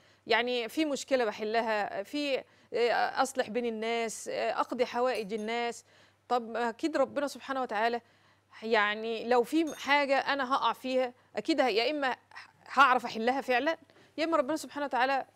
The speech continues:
هينقذني منها، هينقذني. الإنسان لما بيقع في ابتلاء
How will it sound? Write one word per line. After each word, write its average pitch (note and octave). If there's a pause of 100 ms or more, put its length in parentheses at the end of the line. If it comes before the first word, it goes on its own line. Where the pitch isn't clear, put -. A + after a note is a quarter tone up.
(380)
هينقذني C#4
منها، D#4+ (720)
هينقذني. B3+ (460)
الإنسان C4
لما D#4
بيقع C#4+
في C4+
ابتلاء C4+